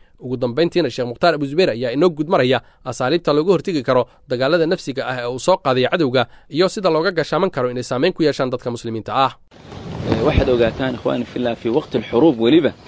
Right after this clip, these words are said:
Speaker 2: waxyaalaha ummadda lagu jabiyo xarb nafsiya ayaa ka mid ah. Dagaalka dicaayadda ayaa ka xoog badan dagaalka xabadda. Dagaalka xabaddu wuu adeega, laakiin wuu dacmiyaa, laakiin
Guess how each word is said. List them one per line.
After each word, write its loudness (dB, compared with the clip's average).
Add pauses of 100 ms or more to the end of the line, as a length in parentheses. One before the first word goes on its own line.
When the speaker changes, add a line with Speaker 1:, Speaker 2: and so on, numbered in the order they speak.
(140)
Speaker 2:
waxyaalaha 0
ummadda 2
lagu 0
jabiyo -2 (480)
xarb -2
nafsiya -2
ayaa -2
ka -8
mid -10
ah. -20 (520)
Dagaalka 2
dicaayadda 0
ayaa 0
ka -6
xoog 2
badan 2 (280)
dagaalka 2
xabadda. -4 (800)
Dagaalka 0
xabaddu -2
wuu 0
adeega, 4 (200)
laakiin -4
wuu 2
dacmiyaa, 2 (340)
laakiin 0